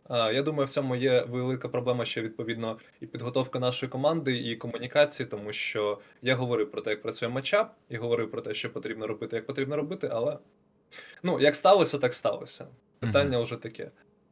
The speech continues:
Speaker 1: А, в другій катці, так, ми, слава Богу, виграли, незважаючи на те, що я робив те, що я міг робити, іноді затролив через там певні ірл приколи і те, що я доволі таки втомлений наразі.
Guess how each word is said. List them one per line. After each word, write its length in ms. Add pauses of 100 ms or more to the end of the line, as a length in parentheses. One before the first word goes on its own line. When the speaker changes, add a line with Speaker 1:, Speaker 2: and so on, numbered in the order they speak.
(220)
Speaker 1:
А, 460 (240)
в 120
другій 260
катці, 440
так, 260
ми, 60
слава 220
Богу, 260
виграли, 400
незважаючи 420
на 60
те, 100
що 180
я 400 (680)
робив 640
те, 120
що 200
я 60
міг 240
робити, 380
іноді 380
затролив 540
через 340
там 200
певні 500 (720)
ірл 360
приколи 420
і 40
те, 140
що 200
я 60
доволі 280
таки 180
втомлений 460
наразі. 460